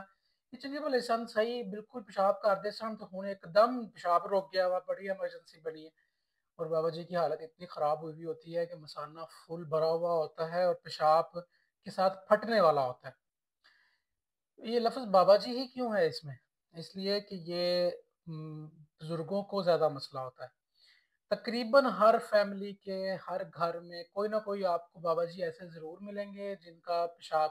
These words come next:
के रुकने का मामला होता होगा। तो ये क्यों होता है, इसके बारे में बात करते हैं। प्रोस्टेट, प्रोस्टेट एक हदूद होती है जो कि मसाने के नीचे वाली साइड पे मर्दों के अंदर मौजूद होती है। ये प्रोस्टेट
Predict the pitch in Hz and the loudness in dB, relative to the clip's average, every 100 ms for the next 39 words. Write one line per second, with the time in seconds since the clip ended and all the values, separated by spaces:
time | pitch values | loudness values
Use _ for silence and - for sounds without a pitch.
0 | - 156 151 160 160 165 151 143 143 139 | -2 -12 -12 -14 -12 -10 -10 -8 -6 -6
1 | 131 135 127 127 127 _ _ _ _ _ | -8 -10 -10 -12 -18 _ _ _ _ _
2 | _ _ _ _ _ _ _ - 180 180 | _ _ _ _ _ _ _ -14 -12 -10
3 | 208 208 170 160 175 196 196 180 - 180 | -6 0 2 4 4 4 0 -6 -6 -2
4 | 180 185 160 151 - 175 - 196 190 - | -2 0 0 0 -4 -10 -8 -10 -10 -2
5 | 175 180 - 160 147 - 185 196 196 214 | 0 0 -2 -2 -4 -8 -4 -4 -4 -6
6 | 214 - 220 220 190 - - 165 180 208 | -6 -4 -4 -4 -8 -14 -12 -10 -8 -8
7 | 214 175 - 151 156 190 196 _ _ _ | -8 -8 -10 -10 -4 -4 -4 _ _ _
8 | _ _ 170 185 208 185 - 170 170 180 | _ _ -12 -8 -8 -8 -4 -4 -2 -4
9 | 196 190 175 165 190 185 180 - 160 160 | -6 -6 -10 -10 -6 -6 -6 -6 -6 -6
10 | 202 170 170 156 190 196 165 143 143 143 | -12 -10 -12 -10 -10 -10 -10 -12 -16 -16
11 | 135 139 135 - 131 131 _ _ _ _ | -18 -18 -20 -20 -20 -20 _ _ _ _
12 | 160 196 208 202 196 180 180 196 202 | -8 -4 -4 -4 -4 -4 -4 -6 -6